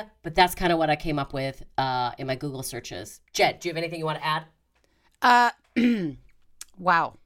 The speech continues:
Speaker 2: Um, I'm not, I, I, I just, do you know, it's that classic thing that's once you've got through it, you forget everything.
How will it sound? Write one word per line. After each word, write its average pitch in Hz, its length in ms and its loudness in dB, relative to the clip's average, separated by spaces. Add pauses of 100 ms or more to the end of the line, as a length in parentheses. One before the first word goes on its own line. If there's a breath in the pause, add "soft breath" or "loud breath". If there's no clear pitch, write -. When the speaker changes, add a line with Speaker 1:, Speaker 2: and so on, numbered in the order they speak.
(200)
Speaker 2:
Um, 151 720 0 (180)
I'm 294 120 -4
not, - 200 -4 (120)
I, 311 120 -2 (100)
I, 302 120 0 (160)
I 285 100 -4
just, - 380 -6 (160)
do 311 120 -4
you 302 40 0
know, 294 360 2
it's - 200 -8
that - 360 -6
classic - 420 -6
thing 220 220 -2
that's - 220 -6
once 226 220 -6
you've 185 100 -12
got 170 200 -2
through 214 240 -2
it, 131 100 0
you 107 100 -8
forget 170 360 -2
everything. 147 560 -6